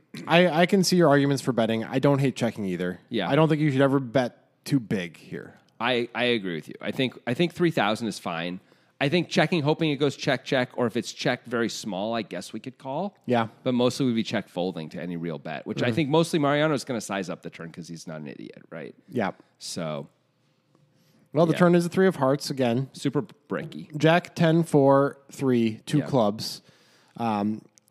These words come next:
Speaker 1: Zhu does check. Mariano is gonna bet. So,
Speaker 2: Yeah.
Speaker 1: yeah, he's gonna size up.
Speaker 2: Yeah, he is.
Speaker 1: He's gonna bet ten K into sixty-four fifty. Now, I'm imagining that this whole hand is based on a player-specific plan that
Speaker 2: It
Speaker 1: Mariano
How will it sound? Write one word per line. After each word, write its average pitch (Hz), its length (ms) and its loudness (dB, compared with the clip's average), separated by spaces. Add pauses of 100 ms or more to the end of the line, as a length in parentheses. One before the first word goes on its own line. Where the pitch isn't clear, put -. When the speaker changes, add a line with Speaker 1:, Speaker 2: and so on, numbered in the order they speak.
Speaker 1:
Zhu 156 300 4
does 127 420 4
check. - 460 -4 (720)
Mariano 160 680 6 (140)
is 180 140 4
gonna 202 160 6
bet. 160 420 2
So, 131 200 0
Speaker 2:
Yeah. 117 120 4 (1600)
Speaker 1:
yeah, 175 200 6
he's 123 160 4
gonna 151 180 4
size 135 260 6
up. 107 220 0 (340)
Speaker 2:
Yeah, 110 220 0
he 87 200 -4
is. - 300 -12 (320)
Speaker 1:
He's 175 180 2
gonna 214 180 6
bet 175 400 0
ten 165 380 2
K 131 440 -4 (420)
into 135 180 2
sixty-four 147 520 4
fifty. 110 440 0
Now, 104 220 0
I'm 131 220 0
imagining 160 580 4
that 127 160 4 (720)
this 147 140 2
whole 180 320 8
hand 165 280 6
is 127 100 6
based 139 280 4
on 127 360 4
a 127 220 2
player-specific 151 880 4
plan 110 360 2
that 107 80 0
Speaker 2:
It 165 60 4
Speaker 1:
Mariano 104 360 4